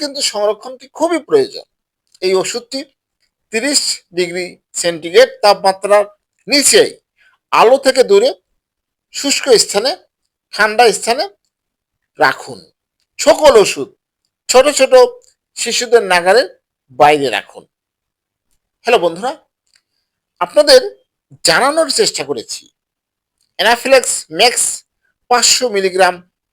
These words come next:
ট্যাবলেটটি মানব দেহের জন্য কি কাজ করে। আমার এই ভিডিওটি অবশ্যই আপনারা দেখে উপকৃত হবেন। ভিডিওটি যদি ভালো লাগে, নতুন নতুন ভিডিও পেতে আমার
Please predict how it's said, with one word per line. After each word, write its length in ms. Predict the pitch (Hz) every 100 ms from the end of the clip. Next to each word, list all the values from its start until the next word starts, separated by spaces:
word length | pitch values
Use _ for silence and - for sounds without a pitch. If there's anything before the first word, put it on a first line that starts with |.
| -
ট্যাবলেটটি 440 | 151 196 202 254 302 _ _ _ _ _
মানব 360 | 139 156 214 277
দেহের 220 | 233 233 214
জন্য 160 | 208 196 185
কি 80 | 269 -
কাজ 120 | 151 -
করে। 180 | - - _ _ _ _ _ _ _ _ _ _ _ _
আমার 180 | 170 185
এই 60 | 170 135
ভিডিওটি 440 | 147 220 294 247 240 - _ _ _ _ _ _ -
অবশ্যই 500 | 190 269 - 220 220 - _ _ _ _ _ -
আপনারা 300 | 165 175 170 156
দেখে 200 | 190 277 254 -
উপকৃত 360 | 247 277 220 156
হবেন। 340 | 139 101 85 _ _ _ _ _ _ _ -
ভিডিওটি 300 | 202 302 294 226
যদি 140 | 180 139
ভালো 140 | 143 135
লাগে, 240 | 101 78 _ _ _ _ _ _
নতুন 340 | 156 226 233 320
নতুন 180 | 302 311 269
ভিডিও 240 | 269 277
পেতে 280 | 196 - - _ _ _ _ _
আমার 240 | 170 175